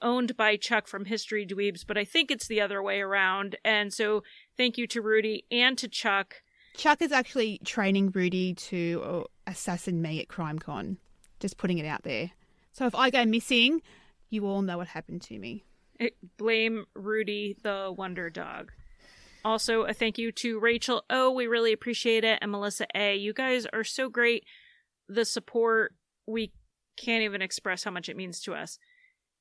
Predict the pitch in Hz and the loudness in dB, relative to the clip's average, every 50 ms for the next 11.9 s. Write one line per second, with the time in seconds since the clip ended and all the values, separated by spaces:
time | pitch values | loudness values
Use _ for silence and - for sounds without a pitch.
0 | _ _ 262 254 247 - - 285 320 349 349 - - 302 277 262 262 254 254 262 | _ _ 0 0 0 2 2 4 4 4 2 4 6 6 6 8 6 4 4 2
1 | 247 269 262 240 - 220 247 247 233 233 226 - 254 240 233 226 220 - - 254 | 0 -2 -2 -2 0 2 2 2 2 2 2 2 2 4 4 2 0 0 0 0
2 | 240 233 233 233 220 208 240 233 233 226 226 226 226 - - _ _ _ _ _ | 0 2 2 2 2 4 4 4 6 6 4 4 2 0 -4 _ _ _ _ _
3 | _ _ _ _ _ - - - - 262 262 240 - 240 254 247 233 226 - - | _ _ _ _ _ -14 -8 -2 2 2 2 2 2 0 2 2 2 2 2 2
4 | 247 233 226 240 226 220 208 - - - - 233 226 220 220 208 - 226 226 220 | 2 2 4 4 2 2 2 0 -6 0 2 2 4 4 2 -2 0 0 0 0
5 | - - - - 214 208 202 196 190 196 190 - - - _ _ _ _ _ _ | 0 -4 -4 -2 0 2 2 2 0 -2 -4 -6 -10 -14 _ _ _ _ _ _
6 | _ - - - 240 240 240 240 233 240 233 233 226 220 - - 226 220 220 220 | _ -10 -8 -2 0 2 2 4 4 4 4 2 2 0 0 2 2 2 2 2
7 | 214 208 208 208 214 202 214 208 185 - 208 202 196 196 196 202 202 - - - | 2 2 2 2 0 0 -4 -6 -6 -2 0 0 0 0 0 -4 -6 -6 -6 -4
8 | - 202 202 202 - 202 208 185 185 190 180 - - - 226 208 185 - - 220 | -2 0 0 0 0 0 0 2 2 2 0 -2 -6 -8 -8 -8 -8 -6 -4 -6
9 | 208 202 - - - 190 190 185 - - - - 196 190 202 214 247 269 285 277 | -6 -6 -8 -8 -8 -6 -6 -6 -6 -6 -6 -6 -8 -8 -6 -2 0 2 2 2
10 | 285 285 - - - 240 226 - 226 208 185 - 208 214 208 202 202 208 220 240 | 2 -2 -4 -6 -6 -6 -4 -4 -6 -6 -6 -4 -2 -2 0 0 0 0 2 2
11 | 247 254 247 - 214 196 - 220 202 202 196 190 214 208 208 214 214 208 | 2 2 0 -2 -2 -2 -2 -4 -6 -6 -6 -4 -4 -2 -2 -2 -2 -4